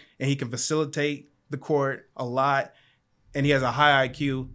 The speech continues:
And like I said, he can ball, so he can put the ball in the bucket. Great shot-making ability, step backs, spot-up shooting. He can do all of that. I really think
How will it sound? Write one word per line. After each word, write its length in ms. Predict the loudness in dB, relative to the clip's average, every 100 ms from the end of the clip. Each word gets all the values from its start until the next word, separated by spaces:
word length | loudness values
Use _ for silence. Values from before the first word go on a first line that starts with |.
| -8
And 100 | -4
like 140 | -2
I 80 | -2
said, 260 | 0 -2 0
he 160 | 0
can 160 | 2 4
ball, 280 | 8 6 6
so 120 | 4
he 140 | 4
can 140 | 4 2
put 160 | 0 0
the 60 |
ball 480 | 4 8 10 10 6 0
in 160 | 2 2
the 80 |
bucket. 720 | 2 4 4 0 -10 -14 -12 0
Great 260 | 2 2
shot-making 560 | 2 2 2 0 -2 -2
ability, 540 | 0 0 0 0 -2
step 460 | -4 0 0 0 2
backs, 380 | 2 2 0 -10 -10
spot-up 480 | 0 4 6 4 2
shooting. 420 | -2 0 0 -2
He 80 | -2
can 120 | -2
do 160 | -2 0
all 260 | 2 2
of 120 | -2
that. 240 | -8 -10 -14 _ _ -6
I 100 | -2
really 260 | 0 0
think 440 | -2 -4 -2 -4